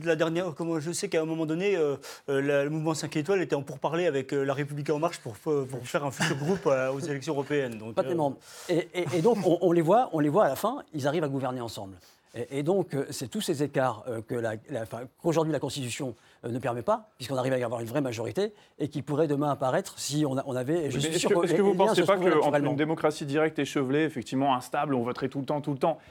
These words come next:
Speaker 3: et notre cinquième République hyper, euh, pour le coup, bien trop stable, puisqu'on le voit actuellement,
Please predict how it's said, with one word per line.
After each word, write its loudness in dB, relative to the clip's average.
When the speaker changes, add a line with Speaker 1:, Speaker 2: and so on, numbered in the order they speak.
Speaker 3:
et 4
notre 2
cinquième -4
République -4
hyper, -2
euh, 6
pour 4
le 6
coup, 0
bien 2
trop 4
stable, 2
puisqu'on -4
le 2
voit 4
actuellement, 2